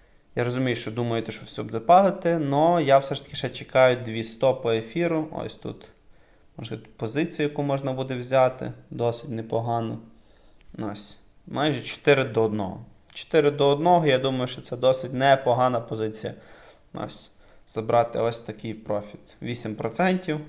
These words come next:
більше як вісім процентів, це досить непогано. По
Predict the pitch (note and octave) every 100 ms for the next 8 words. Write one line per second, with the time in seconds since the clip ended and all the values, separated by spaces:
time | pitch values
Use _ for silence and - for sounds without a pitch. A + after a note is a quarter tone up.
0 | - B2+ A#2+ A2+ A#2 A#2 B2 - - D#3+
1 | D#3 B2 C3 A#2 B2+ C3 - A#2 B2 B2+
2 | - B2 B2 A2+ A#2+ A2 G#2 G#2 - -
3 | - - - - - _ _ _ D#3 D#3+
4 | E3 D#3+